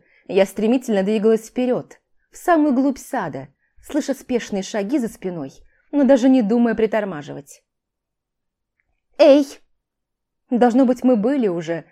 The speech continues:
достаточно далеко от происходящего гуляния, раз Дарей решилась окликнуть меня. «Попробуй только остановись!» прошипела я, даже не думая оборачиваться. «Останови её, Эдор!»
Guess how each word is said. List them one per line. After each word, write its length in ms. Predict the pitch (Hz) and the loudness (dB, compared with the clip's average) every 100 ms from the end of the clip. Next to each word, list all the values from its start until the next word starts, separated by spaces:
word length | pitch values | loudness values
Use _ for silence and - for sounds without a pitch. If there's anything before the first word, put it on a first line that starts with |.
| _ | _
достаточно 680 | 240 220 - 294 277 269 269 | -2 -2 0 -2 -2 0 0
далеко 440 | 269 285 285 359 | 0 -4 -2 -2
от 120 | 190 | 0
происходящего 720 | - 185 - 214 208 - 190 | -2 -6 -4 -2 -4 -4 -6
гуляния, 640 | 196 233 214 156 151 139 - _ _ | -4 -4 -4 -6 -12 -14 -20 _ _
раз 220 | 208 208 | -2 -2
Дарей 420 | 180 185 175 262 | -2 -2 -2 -2
решилась 440 | 311 - 311 302 - | -2 -4 -6 -6 -8
окликнуть 600 | 269 - 185 180 165 - | -12 -8 -8 -8 -12 -12
меня. 360 | 151 147 139 151 _ _ _ _ _ _ _ _ _ _ _ _ _ _ | -12 -12 -14 -20 _ _ _ _ _ _ _ _ _ _ _ _ _ _
«Попробуй 580 | 240 208 - 262 262 196 | -2 -2 0 0 2 0
только 340 | - 185 190 202 | 2 0 2 -4
остановись!» 960 | - 240 240 233 175 151 - - - _ _ _ _ _ _ _ _ | -2 -2 0 -2 -4 -10 -16 -20 -20 _ _ _ _ _ _ _ _
прошипела 600 | - - 180 170 190 208 | -10 -8 -10 -4 -4 -4
я, 260 | 165 147 - _ _ | -6 -10 -16 _ _
даже 320 | 240 285 220 | 0 2 4
не 140 | 262 277 | 4 4
думая 400 | 226 190 165 175 | 2 -2 -6 -4
оборачиваться. 800 | 208 208 160 156 139 - 143 151 _ _ _ _ _ _ _ _ _ _ _ _ _ | -4 -4 -10 -14 -18 -16 -18 -20 _ _ _ _ _ _ _ _ _ _ _ _ _
«Останови 500 | 269 - 359 339 302 | -8 2 4 4 4
её, 280 | 254 202 226 | 4 4 2
Эдор!» 480 | - 214 220 190 | 2 2 0 0